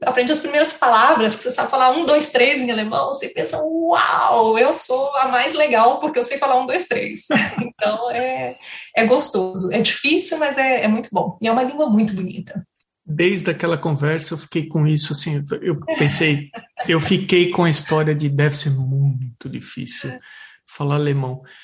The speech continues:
Speaker 2: Mas, Laura, você pode contar um pouco sobre você, se apresentar para o pessoal que ouve o podcast?
Speaker 1: Bom, eu acho que o mais interessante é contar como que eu comecei nessa área, né?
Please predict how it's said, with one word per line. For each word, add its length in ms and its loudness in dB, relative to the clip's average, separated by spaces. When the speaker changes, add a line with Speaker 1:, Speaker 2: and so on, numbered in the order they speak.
Speaker 2:
Mas, 180 4
Laura, 460 4
você 360 2
pode 260 2
contar 260 4
um 100 2
pouco 180 -2
sobre 260 0
você, 720 -2
se 160 0
apresentar 640 2
para 100 -4
o 60 -8
pessoal 320 -4
que 100 -6
ouve 240 -2
o 60 -4
podcast? 680 -6
Speaker 1:
Bom, 100 4
eu 100 6
acho 140 0
que 80 -2
o 240 2
mais 200 -2
interessante 640 -2
é 220 4
contar 560 -2
como 580 2
que 80 2
eu 60 4
comecei 340 2
nessa 260 0
área, 300 -4
né? 320 -2